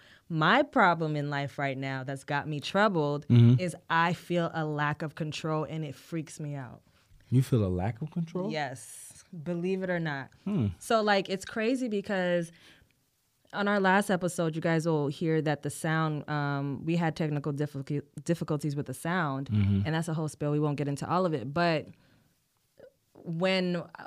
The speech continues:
Speaker 1: we first realized that, yo, we have this issue, I spiraled, y'all. I went home and <laughs> I spiraled. I remember putting on my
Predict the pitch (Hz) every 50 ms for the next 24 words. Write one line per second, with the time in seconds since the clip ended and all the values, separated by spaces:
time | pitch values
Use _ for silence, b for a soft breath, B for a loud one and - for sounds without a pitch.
0 | - - - 160 196 208 208 - - 196 196 196 196 180 170 175 190 220 208 190
1 | 175 170 170 160 151 160 151 151 151 139 - - 147 170 165 160 151 165 151 156
2 | 151 147 139 156 147 - - - - 214 233 226 - - 170 160 156 151 151 156
3 | 160 - _ _ _ _ _ - 175 302 339 262 247 208 - - - - 156 147
4 | 143 135 123 120 127 - 127 127 123 117 117 113 b b b b b b b b
5 | 160 165 190 226 240 262 254 240 214 208 202 196 196 - - 160 170 170 190 -
6 | - - - 170 165 160 160 156 156 156 151 151 156 175 B B B B B B
7 | B B - 170 175 180 175 175 185 185 180 175 170 165 165 160 160 160 156 156
8 | 156 151 151 -